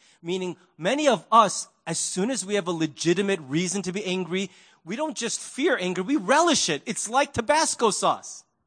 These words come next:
Oh, that's what makes life taste spicy and interesting. I love when I have a good angry, when I have a legit,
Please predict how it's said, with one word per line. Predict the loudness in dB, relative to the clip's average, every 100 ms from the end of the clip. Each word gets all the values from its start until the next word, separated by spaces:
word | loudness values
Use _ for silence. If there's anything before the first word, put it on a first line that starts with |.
| _ _ _ _ _ _ _
Oh, | 2 4 6 6 6 2 -2 -2
that's | 0 2
what | 2
makes | 4 0 4
life | 6 6
taste | 0 -6 -2 -2
spicy | -4 2 2 2 -2 -6 -4
and | -4
interesting. | -4 -8 -6 -6 -8 -10 -4
I | 2 4
love | 4 6 6 6
when | 2
I | -2
have | 0 -2
a |
good | -6 -4 -2 -2 -2
angry, | -2 0 -2 -6 -8 -12 _ _ _
when | -4 -2
I | 0
have | 0
a | -2
legit, | -4 -8